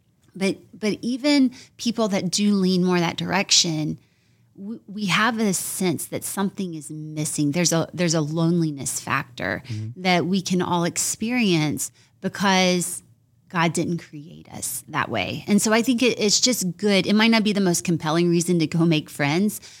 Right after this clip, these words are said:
Speaker 1: but it is good to have that foundational awareness that, that in the core of our D N A, we were created as relational beings, and you weren't created to,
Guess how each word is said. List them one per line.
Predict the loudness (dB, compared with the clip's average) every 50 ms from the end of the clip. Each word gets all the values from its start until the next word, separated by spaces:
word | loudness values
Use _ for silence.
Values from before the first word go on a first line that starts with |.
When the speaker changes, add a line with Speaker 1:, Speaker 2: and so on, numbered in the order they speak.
| -20 _ -2
Speaker 1:
but | 0 2 4
it | 4 4
is | 4 4 2 2
good | 0 0 0 0
to | 0 0
have | 0 2 2 2 2 2 2 0 -4 -8 -10 -6
that | -4 -2 -2 -2 -2 -4
foundational | -2 -2 0 2 2 2 4 4 4 4 4 2 0
awareness | 0 0 0 0 0 0 0 -2 -2
that, | -2 -2 -2 -2 -4 -6 -10 -20 -20 _ _ _ -4
that | -2 -2 0 2
in | 2 4 4
the | 4 4 4 4 2 2 0 -2 -6
core | -14 -20 -16 -8 -4 -2 -2 0
of | 0 0 0
our | 0 0 0
D | 0 0 0 0 0
N | 0 -2
A, | -4 -6 -8 -10 -14 -16 _ _ -14
we | -6 -2 -2 0
were | 0 -2
created | -2 -2 -2 0 2 2 2 2 0
as | 0 0 -2 -2
relational | -2 -2 -2 0 0 2 2 2 2 2 2 0 0 0 -2 -2 -4 -6 -10 -18 _ _ _ _ -8
beings, | -2 0 2 4 4 2 2 2
and | 2 2 2
you | 2 2
weren't | 2 2 0 0 -2
created | -4 -4 -2 0 0 -2 -2 -6 -8 -8
to, | -6 -4 -2 -2 -4 -6